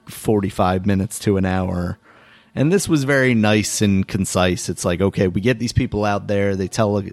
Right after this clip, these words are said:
a nice little story. They talk about how they appreciate being part of the business, and then we move on and, and go on about our lives. Um, so that was Tuesday. Wednesday was the first night of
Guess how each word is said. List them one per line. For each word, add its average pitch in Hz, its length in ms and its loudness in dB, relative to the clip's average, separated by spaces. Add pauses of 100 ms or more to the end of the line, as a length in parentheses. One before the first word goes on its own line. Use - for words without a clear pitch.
(140)
a 117 60 -6
nice 101 280 -2
little 101 140 -4
story. 95 720 0 (320)
They - 80 -10
talk 110 180 0
about 98 220 0
how 104 160 2
they 104 140 2
appreciate 101 480 2
being 101 220 0
part 98 220 0
of 101 60 0
the 98 60 -2
business, 92 520 -2
and 92 100 -4
then 90 200 -2
we 87 240 -4 (200)
move 87 300 -2
on 85 320 2
and, 82 240 -6 (480)
and 90 100 -8
go 90 220 0
on 90 180 -4
about 85 280 -2
our 80 100 -4
lives. - 640 -6
Um, - 400 -10 (440)
so - 120 -10
that 156 140 2
was 147 120 -2
Tuesday. 120 680 2 (340)
Wednesday 131 300 2
was 123 240 2
the 113 80 -4
first 113 260 0
night 110 220 2
of 98 800 0